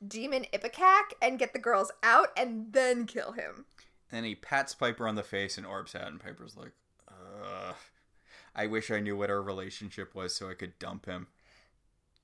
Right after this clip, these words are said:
Speaker 1: Yeah, yeah. Phoebe's like, "Well, this is why you don't date coworkers," and Piper is like, "Not the time, Phoebe."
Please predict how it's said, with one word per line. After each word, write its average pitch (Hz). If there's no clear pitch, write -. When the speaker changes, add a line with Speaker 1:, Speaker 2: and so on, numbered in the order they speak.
Speaker 1:
Yeah, 226
yeah. 196
Phoebe's 339
like, 285
"Well, 247
this 269
is 339
why 339
you 294
don't 269
date 262
coworkers," 214
and 175
Piper 220
is 202
like, 175
"Not 254
the 247
time, 240
Phoebe." 185